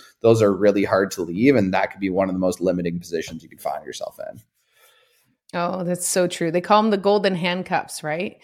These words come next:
Speaker 2: And, and the
Speaker 1: Mm-hmm.
Speaker 2: middle management, I mean, you're comfortable, and then you're at that age where you start, you know, you have a wife and kids. I don't know if you're,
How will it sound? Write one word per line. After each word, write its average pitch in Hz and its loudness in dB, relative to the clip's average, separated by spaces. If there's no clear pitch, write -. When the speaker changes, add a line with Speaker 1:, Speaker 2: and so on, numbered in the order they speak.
Speaker 2:
And, 226 2
and 262 6
the - 6
Speaker 1:
Mm-hmm. 269 4
Speaker 2:
middle 370 2
management, 180 -2
I 165 -4
mean, 185 -4
you're 180 -4
comfortable, 285 -2
and 233 0
then 190 0
you're 190 4
at 190 2
that 196 4
age 208 0
where 214 -4
you 175 -4
start, 196 2
you 196 -4
know, 175 -2
you 185 -4
have 165 -4
a 196 0
wife 180 2
and 180 -4
kids. 185 -2
I 185 2
don't 185 0
know 190 -2
if 175 -6
you're, 165 -4